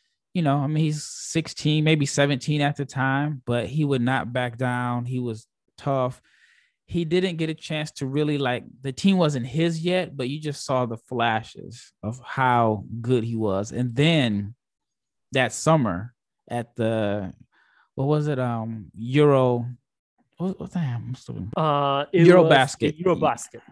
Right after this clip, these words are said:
Speaker 2: Yeah.
Speaker 1: That's when it was like, "Okay, there's no way there's anybody that is better than him." And I just thought scouts overthought it. So
Speaker 2: Yes.
Speaker 1: and, and I've been saying
Speaker 2: Hundred percent.
Speaker 1: that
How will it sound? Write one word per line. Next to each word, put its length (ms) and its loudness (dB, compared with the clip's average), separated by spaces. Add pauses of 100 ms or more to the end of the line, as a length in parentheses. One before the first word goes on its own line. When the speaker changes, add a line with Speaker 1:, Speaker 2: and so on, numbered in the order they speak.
Speaker 2:
Yeah. 300 -4
Speaker 1:
That's 340 4
when 280 4
it 100 4
was 240 4
like, 280 2
"Okay, 360 -2
there's 320 -2
no 300 2
way 240 0
there's 240 -6
anybody 540 -4
that 200 -6
is 140 -4
better 260 -2
than 160 -6
him." 240 -6
And 80 0
I 60 2
just 180 -4
thought 180 0
scouts 360 -4
overthought 460 -2
it. 140 -10
So 360 -4 (640)
Speaker 2:
Yes. 440 -6
Speaker 1:
and, 140 0
and 100 4
I've 160 4
been 140 4
saying 420 2
Speaker 2:
Hundred 280 -2 (260)
percent. 200 -2
Speaker 1:
that 120 -2